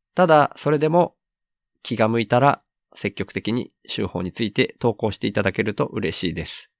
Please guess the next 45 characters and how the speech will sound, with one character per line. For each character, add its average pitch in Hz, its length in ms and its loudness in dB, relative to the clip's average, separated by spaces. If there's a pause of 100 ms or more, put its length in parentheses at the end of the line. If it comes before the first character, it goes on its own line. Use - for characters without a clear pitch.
(120)
そ - 140 -6
の 147 80 -2
嬉 143 240 -2
し 156 100 -4
い - 20 -4
で 135 100 -2
す - 80 -16
と 123 80 -2
い 104 40 0
う 101 40 -8
気 - 100 -8
持 101 100 -4
ち - 160 -8
は 120 200 0 (160)
変 104 100 -2
わ 95 60 0
ら 92 100 -6
な 92 100 -4
い 90 60 -6
の 92 120 -8
で、 131 200 -2 (380)
そ - 160 -6
こ 104 100 -2
だ 98 80 -2
け - 120 -2
は 92 80 0
言 92 100 -4
わ 95 60 -6
せ - 60 -18
て 110 80 -6
い - 20 -10
た 101 60 -4
だ 98 80 -6
き 104 60 -2
ま 101 60 -4
し - 60 -8
た。 - 140 2 (540)
<laughs> - 560 -14
は - 120 -6
い、 - 100 -2 (100)
す - 140 -16
い - 40 -10
ま - 80 -12
せ 110 100 2
ん。 - 80 0